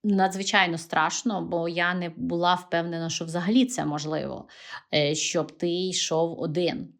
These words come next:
і не хвилювався за свою безпеку. Бо, ну, мені здається, що така в нас є така, така, типу, тема, що світ не може бути супербезпечним.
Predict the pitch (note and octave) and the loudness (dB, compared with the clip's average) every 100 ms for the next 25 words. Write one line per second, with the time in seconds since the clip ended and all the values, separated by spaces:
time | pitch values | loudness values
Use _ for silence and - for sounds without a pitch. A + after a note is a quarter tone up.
0 | _ E3+ D#3 D#3 D#3 D#3 D#3+ D#3 E3 D#3 | _ -4 0 0 0 0 0 -2 -4 -4
1 | D#3 D#3+ F3 E3 D3+ - D#3 D3 C3+ D3+ | 0 0 0 -4 -4 -6 -6 -6 -2 -2
2 | D3 - D3 D#3 D#3 D#3+ D#3+ - - - | -2 -6 -8 -4 -2 -2 -4 -10 -12 -10
3 | - - _ - B3+ G#3 G#3 G#3 G3 F#3 | -12 -14 _ 8 10 10 4 2 2 0
4 | F#3+ - F3+ F3+ E3+ E3+ E3+ E3 - E3 | -2 -2 -2 4 4 4 -2 -4 -2 0
5 | E3 E3+ E3 D#3 D3 - D3+ D3+ - - | 2 0 -2 -2 -4 -4 -8 -8 -10 -14
6 | D3+ _ - F3 F3 D#3 D3+ D3 - - | -14 _ 0 0 2 -6 -8 -10 -12 -14
7 | - F3+ D#3+ F3+ F#3+ E3 D#3 D3+ F#3 - | -10 -6 -4 0 2 2 -2 -6 -10 -10
8 | - C#3+ D3+ - - - - | -10 -10 -10 -8 -8 -8 -12